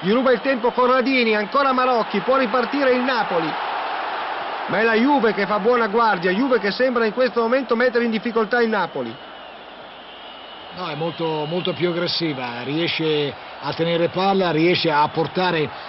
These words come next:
Speaker 2: eh, la supremazia dove, nel, do-, dove sta giocando. Per esempio poco fa ha sviluppato il suo gioco sulla sinistra e ha portato più uomini in quella, in quel settore e ha messo in difficoltà, eh, il Napoli.
Speaker 1: Temporeggia Renica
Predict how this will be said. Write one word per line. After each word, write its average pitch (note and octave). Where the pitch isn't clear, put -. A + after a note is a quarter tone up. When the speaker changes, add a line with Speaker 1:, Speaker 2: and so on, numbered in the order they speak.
Speaker 2:
eh, D3
la D3+
supremazia F3
dove, D#3
nel, C3+
do-, A#2+
dove E3
sta E3
giocando. D3
Per C#3
esempio D3
poco D#3+
fa F3+
ha E3
sviluppato D3
il D#3
suo -
gioco D#3+
sulla D3+
sinistra B2+
e B2+
ha D#3
portato D#3
più D3+
uomini F3
in D3+
quella, D#3
in C3+
quel D#3+
settore G3+
e D3+
ha D#3
messo D#3
in D#3+
difficoltà, D#3
eh, C#3+
il C3
Napoli. A2+
Speaker 1:
Temporeggia G3
Renica F#3